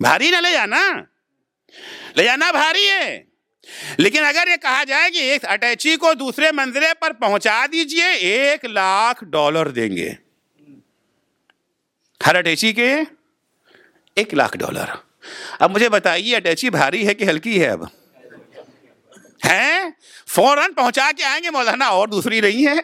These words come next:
کہ اس سے سستا سودا کہاں ہے بھائی؟ اسے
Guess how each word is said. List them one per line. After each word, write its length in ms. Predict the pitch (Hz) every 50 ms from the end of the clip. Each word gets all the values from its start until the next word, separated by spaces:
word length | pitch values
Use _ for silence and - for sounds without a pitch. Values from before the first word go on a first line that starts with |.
| 320 - - - _ _ _ _ _ _ _ _ - _ _ _ _ _ _ _ _ _ _ _ _ _ _ _ _ _ _ _ _ _ _ -
کہ 120 | - 160 -
اس 100 | - -
سے 180 | - - 160
سستا 320 | 170 - 175 - - 247 226
سودا 300 | 247 254 262 262 285 294
کہاں 120 | 285 262
ہے 60 | 233
بھائی؟ 200 | 160 147 156 -
اسے 140 | 247 - -